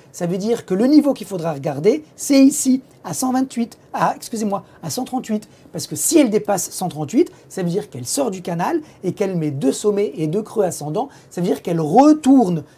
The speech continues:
sa tendance baissière dans une tendance haussière. Donc en fait, ça nous permet, encore une fois, de dire,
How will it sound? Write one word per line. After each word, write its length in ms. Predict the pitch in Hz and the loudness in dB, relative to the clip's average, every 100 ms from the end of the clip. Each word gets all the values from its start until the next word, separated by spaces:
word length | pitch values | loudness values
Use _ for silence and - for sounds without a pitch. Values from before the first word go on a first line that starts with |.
| - | -8
sa 160 | 196 | -6
tendance 320 | 196 180 170 | -4 -4 -4
baissière 380 | 143 156 208 277 | -6 -6 -4 -4
dans 80 | 214 | -4
une 160 | 170 170 | -8 -8
tendance 320 | 196 220 - | -8 -10 -8
haussière. 400 | 220 180 175 156 - - - 160 | -8 -6 -8 -10 -14 -20 -10 -4
Donc 180 | 185 | -2
en 80 | 214 | -2
fait, 280 | 208 330 - | -2 -2 -4
ça 180 | - - | -6 0
nous 140 | 247 262 | 2 2
permet, 420 | 233 214 208 208 | 2 2 -2 -2
encore 280 | - 180 185 | -10 -10 -6
une 100 | 175 | -6
fois, 320 | 165 214 254 - 175 | -4 -2 -2 -4 -8
de 180 | 156 | -2
dire, 380 | 202 202 180 - | 0 0 0 -2